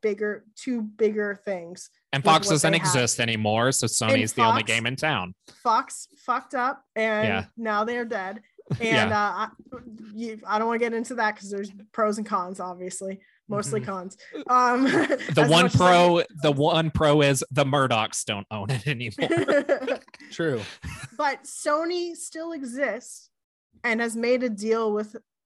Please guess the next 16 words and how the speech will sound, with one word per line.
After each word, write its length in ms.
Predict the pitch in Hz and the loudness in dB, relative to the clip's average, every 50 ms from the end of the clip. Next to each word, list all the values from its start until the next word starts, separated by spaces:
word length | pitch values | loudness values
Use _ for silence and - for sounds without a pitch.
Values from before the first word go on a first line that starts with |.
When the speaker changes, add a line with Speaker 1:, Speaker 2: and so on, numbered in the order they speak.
| _ _ - | _ _ -12
Speaker 1:
the 140 | 208 202 196 | -10 -8 -6
devil, 560 | 196 208 214 208 202 214 214 220 262 - _ _ _ _ _ _ _ - | -2 -2 -2 -2 -2 -2 -4 -4 -6 -10 _ _ _ _ _ _ _ -6
M 200 | 240 226 233 254 | -2 -2 -2 -2
C 200 | 254 - - 262 240 240 247 | -4 -6 -8 -8 -6 -2 0
U, 300 | 233 214 202 196 202 220 - _ _ - - | 0 0 0 -4 -8 -14 -18 _ _ -12 -10
to, 160 | 240 220 202 - _ _ _ - | -10 -10 -10 -14 _ _ _ -6
to 120 | - 220 | -6 -6
keep 360 | 214 214 - 302 285 240 247 | -6 -4 -2 -2 -2 -2 -4
existing. 720 | 262 240 220 214 220 220 220 - - 190 185 180 175 208 214 _ _ _ _ _ - | -6 -8 -6 -4 -2 -2 -4 -4 -8 -10 -10 -10 -12 -16 -20 _ _ _ _ _ -6
However 400 | 247 247 262 262 269 277 277 294 285 | -2 0 2 4 2 2 2 0 0
way 200 | 254 262 254 240 | 2 2 2 4
they've 320 | 247 240 247 226 220 208 - 196 | 2 2 0 -2 -6 -12 -14 -10
made 300 | 208 208 220 226 226 220 | -6 -4 -4 -4 -4 -6
these 300 | 214 220 214 214 208 208 208 | -6 -6 -6 -8 -8 -8 -6
negotiations 1040 | 214 214 208 220 214 220 214 - - 214 202 202 196 202 - 208 196 202 202 214 - | -4 -4 -2 -2 -2 -2 -2 -4 -4 -4 -2 -2 -4 -4 -6 -8 -8 -8 -8 -8 -4
Speaker 2:
They've 100 | 214 | -2